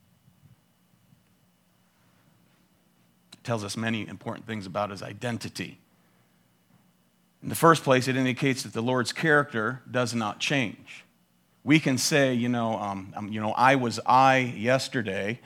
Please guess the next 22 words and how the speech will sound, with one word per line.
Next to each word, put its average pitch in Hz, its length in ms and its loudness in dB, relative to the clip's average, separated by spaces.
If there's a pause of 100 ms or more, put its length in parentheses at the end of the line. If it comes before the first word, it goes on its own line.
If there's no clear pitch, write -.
(120)
or 107 140 -2
"I 113 100 2
was 110 200 -4
Y 123 460 10
yesterday, 104 960 -4 (360)
and, 107 460 -4
um, 98 300 -4
I'm 110 300 -2
X - 380 -4
today," 104 540 -2 (320)
or 110 140 0
"I 110 80 6
was, 110 300 -2
um, 101 220 -2
six - 480 0
foot - 600 2 (240)
four 147 520 2
at 117 120 -2
the 113 60 -8
beginning 127 480 0
of 107 120 -4
summer, 113 500 -2